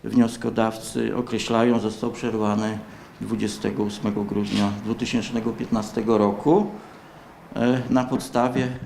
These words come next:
też, jak podkreślają, niekonstytucyjnego rozporządzenia Rady Ministrów.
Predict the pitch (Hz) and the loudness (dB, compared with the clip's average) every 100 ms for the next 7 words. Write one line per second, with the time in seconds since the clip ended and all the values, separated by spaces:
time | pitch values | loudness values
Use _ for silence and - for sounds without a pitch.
0 | - - 117 - 123 113 107 107 101 104 | -10 -8 -8 -8 -10 -8 -10 -8 -6 -6
1 | 110 110 110 113 127 - 123 123 107 117 | -4 -2 -4 -2 -4 -2 -8 -6 -4 0
2 | 110 104 104 104 - 113 104 107 113 113 | 0 0 0 -2 -4 -4 -2 0 2 4
3 | 113 117 131 147 139 - - 90 | 4 6 6 8 6 4 -2 -10